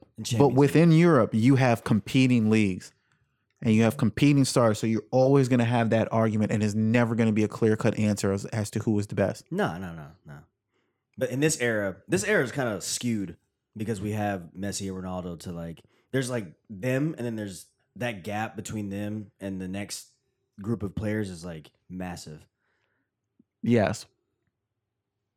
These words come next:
Speaker 2: Wait, let me think about that.
Speaker 1: Because once, once they leave, e-,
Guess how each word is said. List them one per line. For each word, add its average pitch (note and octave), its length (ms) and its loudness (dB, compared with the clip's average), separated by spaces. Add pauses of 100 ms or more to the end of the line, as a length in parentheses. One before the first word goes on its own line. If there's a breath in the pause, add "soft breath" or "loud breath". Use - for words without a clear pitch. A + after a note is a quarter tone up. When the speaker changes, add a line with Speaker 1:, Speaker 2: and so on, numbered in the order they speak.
(840)
Speaker 2:
Wait, - 1040 -16
let D#3+ 80 -4
me A#3+ 60 -2
think B2+ 200 -6
about G2 260 -12
that. F2+ 240 -18
Speaker 1:
Because A2+ 480 -2
once, A#2 340 -2
once D3+ 240 -2
they F#3+ 120 4
leave, C3+ 440 0 (800)
e-, - 40 -10